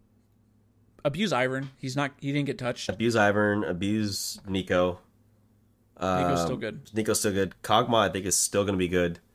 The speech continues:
Speaker 2: Uh,
Speaker 1: Mm-hmm.
Speaker 2: Ryze might be back on the scene. Um, the Wind Shitters should be taking kind of a shit.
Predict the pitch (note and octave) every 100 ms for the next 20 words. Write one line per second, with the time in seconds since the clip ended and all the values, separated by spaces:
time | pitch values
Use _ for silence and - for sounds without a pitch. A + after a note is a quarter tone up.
0 | _ - _ - F2 F2 E2+ E2 D#2+ C#2+
1 | E2+ G2 G#2 F#2+ G#2 G2+ F#2 F#2 F#2+ F2+
2 | - F#2 F2 F2 E2+ - _ - _ -
3 | - _ - - E2+ E2+ E2 E2 D#2+ D2+
4 | D2 C#2 - _ _ - F3 - - F#2+
5 | F#2 F2 G2 A2 G#2+ B2 A2 G#2 G2 -
6 | - A2 G#2+ G2+ - F#2+ G2+ F#2 F2 F#2
7 | G2+ G2+ - G#2+ G#2 -